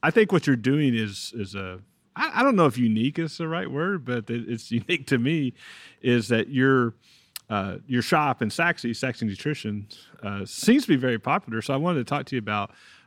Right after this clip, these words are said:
uh, how you got started in this business.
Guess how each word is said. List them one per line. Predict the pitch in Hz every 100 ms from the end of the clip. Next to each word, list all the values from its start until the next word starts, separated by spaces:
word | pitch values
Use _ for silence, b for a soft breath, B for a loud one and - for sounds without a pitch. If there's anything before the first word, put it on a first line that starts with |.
| -
uh, | 101 92 92 90 _ _ _
how | - 139
you | 151 156
got | 147 151
started | - 123 160 147
in | 123 120 117 _ -
this | 127
business. | 151 190 135 -